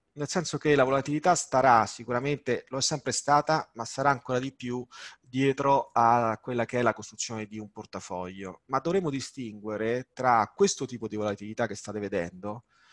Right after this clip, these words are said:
perché questo tipo di volatilità che state vedendo rileva nelle fasi risk on e risk off, cioè in sostanza vi fa capire quando è il caso di non investire, di non diversificare o quando invece posso costruire, tra virgolette, un portafoglio.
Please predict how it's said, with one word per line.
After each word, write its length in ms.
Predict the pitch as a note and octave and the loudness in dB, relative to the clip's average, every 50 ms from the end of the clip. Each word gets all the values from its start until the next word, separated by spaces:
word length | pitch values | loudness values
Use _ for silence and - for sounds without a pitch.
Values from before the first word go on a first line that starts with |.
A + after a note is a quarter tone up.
| _ _ _ | _ _ _
perché 180 | _ A#2+ - B2+ | _ -14 -10 -8
questo 220 | B2+ A#2+ - C#3+ | -8 -8 -8 -8
tipo 180 | C#3+ D#3 D3 D3 | -8 -4 -2 -2
di 80 | C3+ | 0
volatilità 460 | B2 B2 B2 A#2+ A#2+ B2+ C3 C3 D3+ | 2 4 4 4 2 0 2 2 2
che 80 | C#3+ C3 | 2 2
state 220 | - - A#2+ A#2+ | -4 -8 -8 -8
vedendo 320 | A#2 B2 C#3+ D3+ D3 C3+ A#2+ | -8 -4 -6 -6 -6 -6 -8
rileva 520 | G#2+ G#2+ G#2+ A2+ A2 G2+ G2 G2 G2 G#2 | -8 -4 -2 0 0 0 2 2 2 2
nelle 200 | A2 A2 A2 A2 | 2 0 -4 -6
fasi 280 | G#2+ - C#3 C3+ A2+ A#2 | 0 0 0 0 0 -2
risk 260 | A2 A2 - - - | -4 -4 -4 -2 -2
on 140 | B2+ A#2+ A#2+ | -4 -2 -2
e 60 | A2+ | -4
risk 200 | G#2 G2 - - | -4 -4 -6 -6
off, 340 | - G2 F2 E2 - - - - D#2 - | -6 -6 -6 -6 -10 -16 -18 -20 -20 -20
cioè 140 | _ - B2 | _ -16 -14
in 40 | A2+ | -14
sostanza 720 | - A#2 - - B2+ C3 C3 B2+ - - - G#2 G2 G2+ _ _ _ _ _ _ | -10 -12 -8 -2 0 0 0 0 -2 -4 -6 -6 -6 -6 _ _ _ _ _ _
vi 100 | _ A#2+ | _ -8
fa 140 | A2 - C3+ | -4 -4 -2
capire 360 | - C#3 B2+ - D3+ C#3+ B2 | -2 -2 -4 -2 0 0 0
quando 220 | A2+ - A#2 A#2 A#2+ | 0 0 -2 -2 -4
è 40 | A#2+ | -6
il 60 | - | -2
caso 640 | - C#3 C3+ B2+ A2 A2+ A#2 A2+ A2 G#2+ F#2+ - _ _ | 2 2 2 2 2 -2 -6 -6 -4 -6 -8 -10 _ _
di 180 | _ _ B2+ | _ _ -10
non 140 | B2+ C3 B2 | -8 -8 -8
investire, 680 | B2 B2 A#2 B2 A#2 - - - C#3 C3+ C#3 C3 C3+ | -8 -8 -8 -8 -8 -8 -10 -8 -6 -4 -2 -2 -2
di 140 | B2+ A#2+ A#2+ | -4 -4 -4
non 140 | A#2 A#2 A#2+ | -6 -6 -6
diversificare 760 | A#2+ A#2 A#2 A2 - - A#2 - A2+ - C3 B2+ B2+ A#2+ A2 | -4 -6 -4 -4 -6 -10 -12 -12 -2 0 2 2 4 2 0
o 120 | G#2 G#2 - | -4 -6 -6
quando 300 | _ B2 A#2 B2 A#2 A2+ | _ -2 -2 -2 -2 -8
invece 320 | A2 A2 A#2 A2 - A2 | -6 -6 -6 -8 -8 -8
posso 280 | G2+ A#2 A2 - - G#2 | -8 -8 -8 -8 -10 -12
costruire, 480 | A2+ G#2+ - - _ G#2+ A2 A2 G#2 | -16 -18 -18 -20 _ -14 -12 -12 -10
tra 120 | G2 G2 G2 | -10 -12 -12
virgolette, 440 | G2+ G2+ - G#2+ G2 G2+ G2+ - | -14 -14 -14 -12 -12 -12 -12 -14
un 80 | G2 F#2+ | -20 -20
portafoglio. 800 | _ - G2 _ - F2+ - G2 F2+ E2 E2+ E2+ _ _ _ | _ -20 -20 _ -18 -18 -12 -12 -12 -12 -12 -16 _ _ _